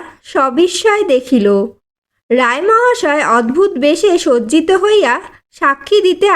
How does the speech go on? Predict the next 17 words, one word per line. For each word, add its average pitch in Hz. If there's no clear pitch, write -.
আসিয়াছেন। 220
গায়ে 302
টকটকে 403
লাল 240
বনাতের 359
কোট, 202
মাথায় 294
ধপধপে 349
সাদা 294
রেশমের 262
পাগড়ি। 202
অবিচলিত 392
গাম্ভীর্যের 349
সহিত 349
সাক্ষীর 330
কাঠগড়ায় 262
দাঁড়াইয়া 247